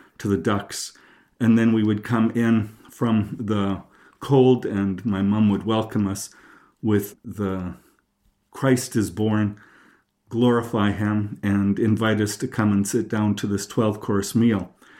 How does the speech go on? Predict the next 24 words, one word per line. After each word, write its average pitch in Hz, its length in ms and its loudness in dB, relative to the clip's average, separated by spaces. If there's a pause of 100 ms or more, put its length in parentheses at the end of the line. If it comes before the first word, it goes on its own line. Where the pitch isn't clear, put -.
(320)
And 135 120 6
it 156 60 4
was 127 140 4
very 156 240 4
special. - 680 -2
And, 113 320 0 (120)
uh, 131 360 2
you 143 200 0
know, 123 160 6
the 107 140 0
songs 196 520 -2
that 156 140 0
we 113 120 -2
sang 104 600 -2 (640)
were 123 140 6
not 160 540 2 (640)
secular 135 640 -2
or 110 140 -4
commercial, 113 760 -2 (520)
but 131 160 0
they 143 120 4
were 131 160 6
very, 160 540 0
very 131 560 2